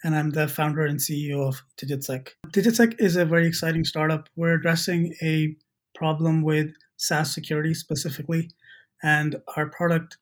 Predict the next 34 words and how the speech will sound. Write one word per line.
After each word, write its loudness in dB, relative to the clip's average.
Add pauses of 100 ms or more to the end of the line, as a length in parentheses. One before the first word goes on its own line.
(160)
uh, -2
deals -2
with, -2 (240)
um, -4 (100)
Salesforce. -4 (580)
Uh, -4
as -2
many 2
people 0
know, 2
Salesforce 0
is -4
a, -2 (300)
a, -6 (520)
a -6
C 0
R 4
M -2
platform, -4 (300)
uh, -2
used -4
extensively -2 (360)
in -2
the -2
enterprises. -4 (600)
Um, 0
and 0
our 2
product -2
basically -4
assesses -4
the -4
security -4
posture -6